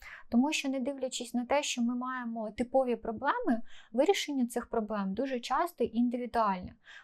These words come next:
У мене є відео, е, на каналі на тему, чому інстаграмна психологія не працює.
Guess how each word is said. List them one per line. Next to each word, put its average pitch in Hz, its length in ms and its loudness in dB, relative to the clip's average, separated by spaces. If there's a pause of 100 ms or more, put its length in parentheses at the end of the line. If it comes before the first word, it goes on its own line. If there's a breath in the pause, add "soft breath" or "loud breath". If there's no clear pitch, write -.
У 269 40 6
мене 302 200 6
є 247 280 0
відео, 294 600 2 (160)
е, 233 40 -8 (180)
на 240 320 4
каналі 233 500 -2
на 226 300 -10
тему, 233 340 2
чому 233 260 2
інстаграмна 226 720 -2
психологія 233 520 -6
не 233 160 0
працює. 294 600 0